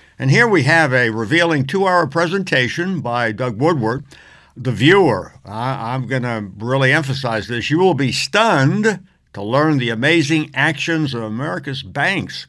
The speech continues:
corporations, scientists, and philanthropists who aided and abetted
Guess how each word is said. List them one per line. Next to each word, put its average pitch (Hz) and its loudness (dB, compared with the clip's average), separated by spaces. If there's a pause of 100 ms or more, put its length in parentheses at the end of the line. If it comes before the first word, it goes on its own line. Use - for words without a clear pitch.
corporations, 185 -2
scientists, 170 -2
and 139 0
philanthropists 143 -2 (440)
who 117 -4
aided 170 2
and 117 -6
abetted 135 -4